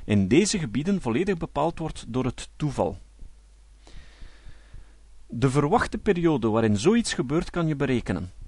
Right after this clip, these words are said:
Op die manier kan je een goede schatting maken van het tijdstip waarop de gemeenschappelijke voorvader leefde. Hoe meer mutaties, hoe langer geleden dat de twee individuen een gemeenschappelijke voorouder hadden.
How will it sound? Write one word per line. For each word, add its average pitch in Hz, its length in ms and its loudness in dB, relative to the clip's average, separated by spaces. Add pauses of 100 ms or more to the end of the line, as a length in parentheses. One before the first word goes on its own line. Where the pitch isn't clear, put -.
(460)
Op 107 180 0
die 226 120 10
manier 202 260 6
kan 156 160 2
je 120 60 2
een 104 80 2
goede 165 200 2
schatting 165 420 -2
maken 160 400 -2
van 113 120 0
het 98 140 0
tijdstip 139 400 -2
waarop 110 240 -2
de 98 100 -4
gemeenschappelijke 98 600 -4
voorvader 101 520 -2
leefde. 92 380 -8 (800)
Hoe 117 200 0
meer 208 220 6
mutaties, 170 540 0
hoe 113 160 0
langer 196 240 4
geleden 165 400 -2
dat 151 160 -2
de 104 100 -6
twee 151 220 -2
individuen 147 720 -2
een 110 60 -2
gemeenschappelijke 104 680 -4
voorouder 92 520 -4
hadden. 92 320 -6